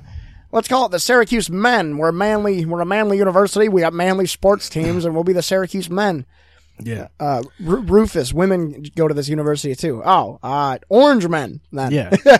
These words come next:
Speaker 2: Well, we're orange, so.
Speaker 1: <laughs> Maybe they're all like fucking Guidos back in the day.
Speaker 2: <laughs>
Speaker 1: I think that's something to do with religion. I, I remember my dad telling me about it. Something to do with, like, the, the
Speaker 2: Is that why
Speaker 1: colors.
Speaker 2: they got rid of the, the men?
Speaker 1: Yeah, it should be the orange boys.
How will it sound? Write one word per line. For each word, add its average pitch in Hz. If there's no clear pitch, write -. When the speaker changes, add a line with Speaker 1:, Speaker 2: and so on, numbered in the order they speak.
Speaker 2:
Well, 156
we're 156
orange, 156
so. 170
Speaker 1:
<laughs> -
Maybe 180
they're 202
all 185
like 170
fucking 160
Guidos 147
back 127
in 120
the 120
day. 113
Speaker 2:
<laughs> -
Speaker 1:
I -
think 220
that's 185
something 156
to 143
do 139
with 123
religion. 120
I, 123
I 139
remember 165
my 131
dad 117
telling 104
me 98
about 98
it. 85
Something 175
to 151
do 143
with, 135
like, 117
the, 139
the 147
Speaker 2:
Is 127
that -
why 175
Speaker 1:
colors. 117
Speaker 2:
they 117
got 113
rid 117
of 113
the, 101
the 107
men? 113
Speaker 1:
Yeah, 131
it 127
should -
be 160
the 147
orange 147
boys. 131